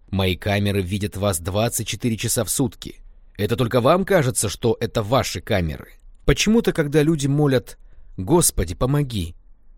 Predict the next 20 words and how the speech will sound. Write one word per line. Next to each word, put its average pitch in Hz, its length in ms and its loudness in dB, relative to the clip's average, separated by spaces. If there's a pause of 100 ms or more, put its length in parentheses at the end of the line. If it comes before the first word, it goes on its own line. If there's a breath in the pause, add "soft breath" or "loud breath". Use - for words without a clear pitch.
(340)
и 101 80 -2
им 147 240 0
сопутствует 120 540 -4
удача, 123 480 -2 (160)
это 139 180 -6
никого 127 280 -2
не 117 100 2
удивляет. 92 640 -6 (120)
Как 120 180 -4
будто 196 280 0
это - 340 -4
само 139 340 0
собой 120 340 -2
разумеющееся. 107 840 -4 (480)
А 110 100 0
я 208 140 8
постоянно 160 420 2
чувствую - 480 -4
этого 127 260 -4
конкурента. 147 760 -8